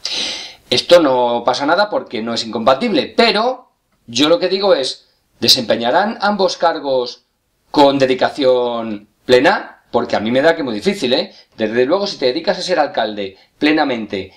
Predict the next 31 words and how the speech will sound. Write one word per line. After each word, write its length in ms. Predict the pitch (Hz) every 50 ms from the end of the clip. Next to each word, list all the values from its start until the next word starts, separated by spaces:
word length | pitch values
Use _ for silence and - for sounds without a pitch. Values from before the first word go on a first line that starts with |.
| _ -
y 520 | - 117 113 117 113 117 117 117 113 113
ahí 160 | 113 120 135 143
con 200 | 147 139 131 131
el 80 | 127
esfuerzo 440 | 123 123 - 143 135 131 - 143 127
que 300 | 117 123 123 123 123 123
necesita 440 | 120 120 - 127 110 127 117 117 117
el, 260 | 120 117 117 113 117
el 340 | - - 117 117 110 110 107
cargo, 340 | 113 107 104 101 107 113 -
o 160 | 127 127 123
concejal 460 | 131 131 127 - 131 - 147 135 131
de 60 | 123
tu 120 | 135 135 127
pueblo, 360 | 120 113 101 101 98 95 - - - - - -
eh, 420 | - 117 113 113 113 110 110 110 110
igual, 340 | 113 110 117 143 147 147 135
igual, 300 | 123 113 117 117 117 120
igual. 300 | 113 107 107 101 95 - - - - _ _ _ _ _ _ _ _ -
Mm, 380 | 120 117 120 117 113 113 113
de 100 | 113 120
verdad, 420 | 117 127 131 - 240 269 - - -
no 240 | 139 139 147 143
puedes 260 | 135 135 123 117 - -
hacer 240 | 120 - - 110
de 60 | 110 110
diputado 400 | 110 104 117 120 113 165 175 -
porque 300 | - 104 110 110 104 95
de, 80 | 98
de 260 | 95 95 92 95 98
diputado 500 | 95 95 - 92 95 - 127 147 160 151